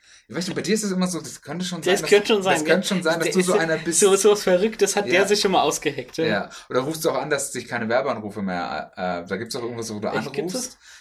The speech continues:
Speaker 1: Ja, das hatten wir in Marketing.
Speaker 2: Ja, gut, das ist ja eh die einzige Vorlesung in einem ganzen Studium,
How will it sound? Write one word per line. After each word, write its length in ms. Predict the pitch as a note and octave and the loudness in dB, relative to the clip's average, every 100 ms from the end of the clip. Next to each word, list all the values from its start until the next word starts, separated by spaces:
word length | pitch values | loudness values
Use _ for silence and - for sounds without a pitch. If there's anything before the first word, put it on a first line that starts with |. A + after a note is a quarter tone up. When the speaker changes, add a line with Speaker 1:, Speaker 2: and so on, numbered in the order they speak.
| _ | _
Speaker 1:
Ja, 260 | F#2+ G#2+ | -2 -2
das 160 | B2+ A2+ | -2 -6
hatten 160 | A2+ A#2 | -8 -4
wir 80 | |
in 60 | G2+ | -2
Marketing. 480 | G2+ C3 - - F2 F2+ - _ G2+ B2+ B2 - | -2 -4 -8 -10 -10 -12 -16 _ -16 -14 -14 -10
Speaker 2:
Ja, 220 | A#2 A2 - | -6 -6 -4
gut, 200 | C#3 C#3 | -4 -2
das 120 | C#3+ | -2
ist 160 | C#3+ | -2
ja 80 | D3+ | -2
eh 100 | C#3 | -2
die 220 | D3 C#3+ | -4 -4
einzige 420 | C#3 F3 F#3 E3+ D#3+ | -4 -4 -4 -6 -6
Vorlesung 500 | - D3 C#3 C#3 B2+ | -2 0 0 -2 -4
in 80 | C3+ | -4
einem 80 | C#3 | -4
ganzen 200 | C#3+ - | -4 -6
Studium, 280 | - D3+ | -8 -10